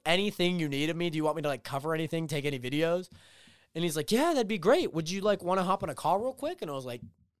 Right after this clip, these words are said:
"Sure." Like, that's pretty reasonable, right? Pretty reasonable flow of conversation.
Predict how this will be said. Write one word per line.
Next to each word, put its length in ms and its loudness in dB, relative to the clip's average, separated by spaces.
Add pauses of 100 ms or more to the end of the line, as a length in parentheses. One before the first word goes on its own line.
(200)
"Sure." 440 -6
Like, 140 -14
that's 340 -12 (920)
pretty 160 -2
reasonable, 420 0
right? 320 4
Pretty 200 0
reasonable 340 -2
flow 180 2
of 120 -4
conversation. 600 -6